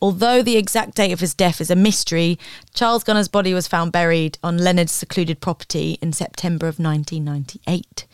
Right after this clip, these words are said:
just one month before Charles Ing's trial and fifteen years after Charles Gunner vanished. On October twenty-sixth, nineteen ninety-eight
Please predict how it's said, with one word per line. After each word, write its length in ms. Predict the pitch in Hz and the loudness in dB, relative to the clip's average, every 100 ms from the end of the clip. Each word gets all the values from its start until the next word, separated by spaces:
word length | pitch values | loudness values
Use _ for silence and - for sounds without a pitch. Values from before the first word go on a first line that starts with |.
| - | -2
just 240 | 202 - | -2 2
one 240 | 185 196 | 2 4
month 320 | 185 175 - - | 4 2 -2 -10
before 540 | 160 - 214 175 170 | -10 0 2 2 0
Charles 380 | - 160 160 - | -2 -2 -2 -2
Ing's 300 | 190 190 190 | -2 0 -2
trial 440 | - 139 143 156 - - - | -4 -2 0 -2 -4 -14 -6
and 160 | 175 160 | -4 -4
fifteen 840 | - 277 254 - - 247 233 214 | -4 -2 -2 -6 -4 -2 0 0
years 520 | 226 202 156 156 - | 2 2 2 0 -2
after 260 | 160 160 165 | -6 -6 -8
Charles 420 | - - 170 170 | -6 -2 -2 -2
Gunner 240 | - 151 151 | -4 -6 -2
vanished. 640 | 180 262 190 - - - _ _ _ - | 0 0 -2 -4 -8 -10 _ _ _ 0
On 120 | 269 | 2
October 440 | 269 - - 285 | 2 0 2 2
twenty-sixth, 880 | 294 262 220 - - 143 - - - - - | 2 2 2 2 0 -2 -2 -8 -18 -14 -4
nineteen 640 | 170 175 170 175 170 170 - | -2 0 0 -2 -2 -4 -2
ninety-eight 1200 | 175 160 156 151 - - 139 165 226 - - | -2 0 -2 -4 -10 -12 -8 -6 -8 -10 -12